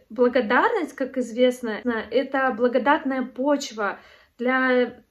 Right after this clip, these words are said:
всего хорошего, для чего-то нового, позитивного, светлого.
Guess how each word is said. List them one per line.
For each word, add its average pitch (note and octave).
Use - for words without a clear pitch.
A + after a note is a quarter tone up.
всего C#4+
хорошего, C4
для A3+
чего-то C#4+
нового, B3
позитивного, A#3+
светлого. A#3